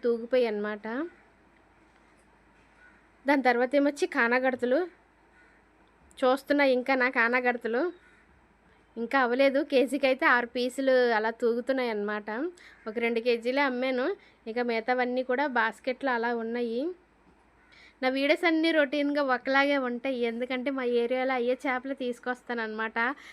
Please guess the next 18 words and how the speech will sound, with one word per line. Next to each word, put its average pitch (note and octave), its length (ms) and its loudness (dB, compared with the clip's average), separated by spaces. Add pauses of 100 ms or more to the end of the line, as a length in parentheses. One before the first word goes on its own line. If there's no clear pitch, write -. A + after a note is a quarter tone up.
(140)
మా B3+ 60 0 (140)
ఏరియాలో C4 340 2
ఎక్కువ C4+ 220 -6 (140)
కానాగడతలు, B3 640 -4
మెత్తనపర్లు, A#3 580 -6 (100)
గులివిందులు, A#3+ 520 -2 (120)
రొయ్యలు A#3+ 340 -2 (420)
ఇవే C4+ 160 4 (120)
బాగా A#3+ 300 -2
అవుతాయి, A#3 460 -2 (800)
అలాగే B3 320 0 (100)
వంజరాలు. A#3+ 520 0 (420)
అందుకనేసి C4+ 600 0 (140)
ఎక్కువ - 220 -2 (140)
అయ్యే C4+ 200 2 (280)
ఐటమ్సే C#4 400 -2 (100)
తీసుకొస్తానన్నమాట. A#3 960 -8 (1000)
సండే C4+ 280 0